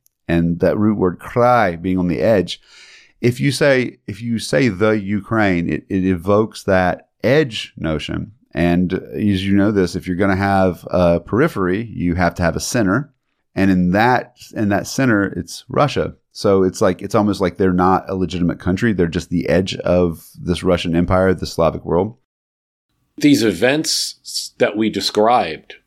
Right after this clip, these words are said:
Speaker 2: and the Cossack Revolution so long ago that while Cossacks and Ruthenian peasants are fighting for their freedom, on the steppe. The Dutch still held New Amsterdam at this time in modern-day New York City.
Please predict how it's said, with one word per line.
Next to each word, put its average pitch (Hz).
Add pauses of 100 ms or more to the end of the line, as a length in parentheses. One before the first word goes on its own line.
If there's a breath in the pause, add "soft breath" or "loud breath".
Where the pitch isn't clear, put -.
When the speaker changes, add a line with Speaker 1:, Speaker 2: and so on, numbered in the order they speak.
(180)
Speaker 2:
and 98
the 90
Cossack 117
Revolution 82
so 190
long 104
ago 80
that 78
while 104
Cossacks -
and 98 (200 loud breath)
Ruthenian 117
peasants 123
are 90
fighting 107
for 101
their 85
freedom, 98 (320)
on -
the -
steppe. - (800)
The 98
Dutch 151
still 107
held 101
New 104
Amsterdam 78
at -
this -
time 62 (200)
in 73
modern-day 82
New 78
York 76
City. -